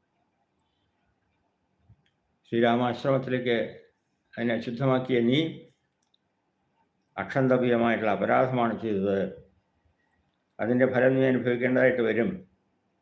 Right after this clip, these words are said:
ഒന്ന് മനസ്സിലാക്കൂ രാവണ,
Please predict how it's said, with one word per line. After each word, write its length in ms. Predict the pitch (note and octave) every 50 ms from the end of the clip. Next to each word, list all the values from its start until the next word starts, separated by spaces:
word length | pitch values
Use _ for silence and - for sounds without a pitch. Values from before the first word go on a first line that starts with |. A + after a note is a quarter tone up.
| _ _ _ _ _ _ _ _ _ _ _ _ _ _ _ _ _ _ _ _ _ _ _ _ _ _ _ _ _ _
ഒന്ന് 160 | A2+ B2 C3+ C#3
മനസ്സിലാക്കൂ 580 | C3+ C3+ C3 C3+ - D3+ D3+ D3+ D3+ D3+ D3+
രാവണ, 600 | C#3+ C#3 C3+ C3+ C3+ C3 C3+ C#3 D#3 - - -